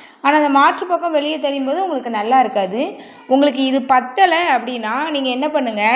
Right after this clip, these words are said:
அஹ், ஒன்றரை இன்ச்சு இந்த பார்டர் கிளாத்தும், ஒன்றரை இன்ச்சு ட்ரெஸ்ஸோட, அதாவது, அஹ், சாரி பீஸ்லையோ அப்படி எடுத்துட்டு நீங்க நாட் மாதிரி அடிச்சு திருப்பிட்டு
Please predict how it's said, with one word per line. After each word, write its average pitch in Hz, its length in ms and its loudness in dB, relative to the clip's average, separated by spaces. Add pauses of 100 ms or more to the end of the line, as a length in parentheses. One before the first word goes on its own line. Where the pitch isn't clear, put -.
(680)
அஹ், 240 280 0
ஒன்றரை 339 440 2
இன்ச்சு 349 180 -2
இந்த 339 240 0
பார்டர் 254 420 2
கிளாத்தும், 240 460 -4 (220)
ஒன்றரை 359 480 2
இன்ச்சு 269 340 -6 (300)
ட்ரெஸ்ஸோட, 277 400 0
அதாவது, 262 420 0 (560)
அஹ், 247 180 -4
சாரி 311 400 4
பீஸ்லையோ 277 680 -4
அப்படி 254 360 -2
எடுத்துட்டு 262 560 -4
நீங்க 311 200 -2
நாட் 247 380 2
மாதிரி 277 380 -2
அடிச்சு 240 440 -4
திருப்பிட்டு 294 480 -8